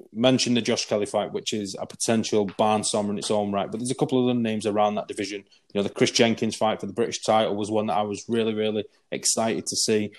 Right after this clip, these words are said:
Uh, there's the Chris, Chris Kongo fight. You know, there seems to be a little bit of animosity there. And of course, uh, Florian Marku is making a lot of noise himself on social media. He's calling for that big fight.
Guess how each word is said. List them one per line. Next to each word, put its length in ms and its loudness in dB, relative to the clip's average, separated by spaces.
Uh, 140 0
there's 220 -4
the 80 -10
Chris, 360 -2
Chris 180 -4
Kongo 320 4
fight. 280 4
You 60 -10
know, 60 -12
there 80 -12
seems 220 -4
to 80 -10
be 80 -2
a 60 0
little 200 -2
bit 140 -2
of 80 -4
animosity 520 -4
there. 260 0
And 100 -2
of 100 -8
course, 360 6
uh, 340 0
Florian 300 -2
Marku 500 -2
is 100 -10
making 240 -8
a 60 -2
lot 240 2
of 80 -2
noise 200 -2
himself 380 -2
on 120 0
social 380 -4
media. 300 0
He's 120 -2
calling 360 4
for 80 0
that 120 -4
big 200 -2
fight. 320 0